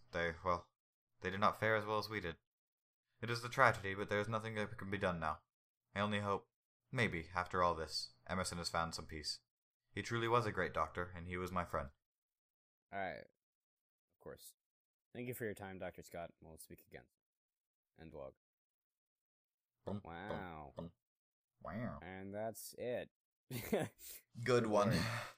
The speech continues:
Speaker 2: I remember
Speaker 1: This
Speaker 2: the first one where we were gonna be like, "Yeah, we can get this out in an episode."
Speaker 1: Yeah, we can do this, you know. And then we
Speaker 2: Yep.
Speaker 1: did it, and it's worth it.
Speaker 2: <laughs> So yeah, so that was,
Speaker 1: S-
Speaker 2: that was what happened to Site,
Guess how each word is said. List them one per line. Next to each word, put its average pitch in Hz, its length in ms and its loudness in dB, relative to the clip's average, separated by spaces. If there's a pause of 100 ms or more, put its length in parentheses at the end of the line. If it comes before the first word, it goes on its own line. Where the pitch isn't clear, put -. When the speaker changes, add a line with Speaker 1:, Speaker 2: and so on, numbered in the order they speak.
Speaker 2:
I 107 80 -2
remember 101 380 -2
Speaker 1:
This 104 180 0 (160)
Speaker 2:
the - 80 -4
first 104 240 -6
one 82 220 -8
where 80 120 -12
we 82 120 -6
were 85 240 -4
gonna 82 180 -6
be 82 160 -6
like, 78 280 -6
"Yeah, 175 180 6
we 156 120 2
can 160 160 -10
get 107 160 -6
this 90 140 -16
out 78 180 -2
in 78 60 -10
an 78 140 -10
episode." 95 520 -4 (480)
Speaker 1:
Yeah, 202 160 6
we 214 100 4
can 202 180 -4
do 143 140 0
this, 143 400 6 (120)
you 170 100 -6
know. 139 360 8 (1120)
And 101 160 -4
then 98 100 2
we 95 100 0
Speaker 2:
Yep. 90 80 -2
Speaker 1:
did 92 140 4
it, 90 160 0
and - 80 -8
it's 85 200 -6
worth 98 260 -4
it. - 1500 0
Speaker 2:
<laughs> - 40 -20 (440)
So - 120 -4
yeah, 123 240 6
so 107 180 -6
that 113 180 4
was, 123 160 2
Speaker 1:
S- - 240 -6
Speaker 2:
that 104 140 0
was 117 160 0
what 113 160 4
happened 117 400 0
to 110 100 -6
Site, 107 320 2